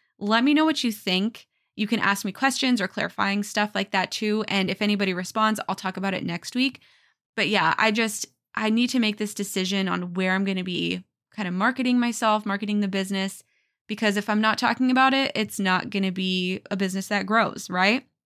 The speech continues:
And I don't wanna be talking about it here in your guys' ear all the time either. I have my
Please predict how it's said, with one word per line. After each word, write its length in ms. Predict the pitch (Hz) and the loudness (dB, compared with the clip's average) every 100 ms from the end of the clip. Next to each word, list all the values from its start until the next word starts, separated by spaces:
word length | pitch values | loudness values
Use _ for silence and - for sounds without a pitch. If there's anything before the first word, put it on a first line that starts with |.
| _ _ _ _ _ _ 226 | _ _ _ _ _ _ 0
And 260 | 226 208 | 2 2
I 100 | 208 | 2
don't 180 | 208 202 | 2 4
wanna 180 | 208 196 | 2 4
be 340 | 196 180 180 - _ | 4 4 2 -4 _
talking 300 | - 202 202 | -2 0 0
about 180 | 190 175 | 0 0
it 60 | 185 | 0
here 420 | - 185 170 165 | -2 0 0 0
in 180 | - 185 | -2 -2
your 140 | 175 | -2
guys' 360 | - 170 170 - | -2 -6 -8 -8
ear 440 | - 85 - - - | -6 -4 -6 -8 -6
all 120 | 87 | -6
the 80 | - | -4
time 300 | 185 185 - | -6 -4 -4
either. 400 | 170 165 - - | -6 -6 -6 -6
I 100 | - | -4
have 260 | 185 180 185 | -2 -2 -2
my 260 | 165 170 | -4 -4